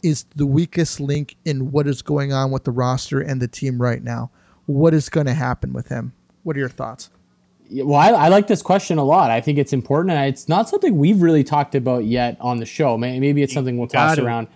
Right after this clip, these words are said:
Speaker 1: Yeah.
Speaker 2: Yeah,
Speaker 1: Yeah.
Speaker 2: we'll steal it. We'll steal it for our team previews, actually, which we're doing, uh,
Speaker 3: Piercy's
Speaker 2: later thi-,
Speaker 3: beard.
Speaker 2: later this month. Where we, yeah, where we,
Speaker 3: <laughs>
Speaker 2: where we look at every team for an entire hour. So I, I don't think the leash is very long here on Colliton, especially because now he has something to work with. I, I feel
Speaker 1: Right.
Speaker 2: like previous years you could look
Speaker 1: Sure.
Speaker 2: at it and say, "Well,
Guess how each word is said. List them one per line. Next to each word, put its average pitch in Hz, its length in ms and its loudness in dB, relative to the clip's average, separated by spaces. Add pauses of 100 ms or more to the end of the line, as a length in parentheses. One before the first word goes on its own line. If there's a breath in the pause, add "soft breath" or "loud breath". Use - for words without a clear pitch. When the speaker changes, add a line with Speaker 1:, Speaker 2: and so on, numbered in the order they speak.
(120 soft breath)
Speaker 1:
Yeah. 139 140 -2
Speaker 2:
Yeah, - 100 4
Speaker 1:
Yeah. 135 40 4
Speaker 2:
we'll 139 120 2
steal 185 320 4
it. 139 140 2
We'll 151 100 2
steal 180 220 4
it 165 100 2
for - 80 0
our 143 80 2
team 139 260 0
previews, 123 460 0
actually, 117 300 -2
which 113 200 -6
we're 123 60 -2
doing, 120 400 -2
uh, 113 220 -2
Speaker 3:
Piercy's 151 400 2
Speaker 2:
later - 20 4
thi-, 127 60 2
Speaker 3:
beard. 147 320 2
Speaker 2:
later 131 200 2
this 120 200 -2
month. 123 280 4
Where 139 160 4
we, 139 100 2
yeah, 139 240 4
where 135 140 2
we, 139 120 4 (200)
Speaker 3:
<laughs> - 220 -12
Speaker 2:
where 151 140 6
we 151 100 8
look 156 160 6
at 165 80 4
every 143 220 2
team 143 240 0
for 135 160 0
an 127 60 2
entire 123 360 0
hour. 117 300 0
So 120 260 -2 (420 soft breath)
I, 185 260 2
I 190 220 6
don't 202 280 2
think 196 200 2
the 160 80 4
leash 139 260 2
is 120 120 0
very 123 240 0
long 113 300 -2
here 143 360 -2
on 143 160 -2
Colliton, 143 400 0
especially 143 400 -2
because 123 400 -2
now 120 240 -4
he 123 100 -4
has 120 320 -4
something 127 420 -4
to 117 60 -4
work 117 320 -6
with. 104 260 -14
I, 123 280 -4
I - 20 -2
feel 127 120 -4
Speaker 1:
Right. 139 60 0
Speaker 2:
like 127 180 -4
previous 147 420 0
years 131 200 2
you 117 60 -4
could 127 100 -2
look 135 140 0
Speaker 1:
Sure. 135 80 0
Speaker 2:
at 123 100 0
it 120 60 -2
and 120 120 -4
say, 131 120 -6
"Well, 123 260 -2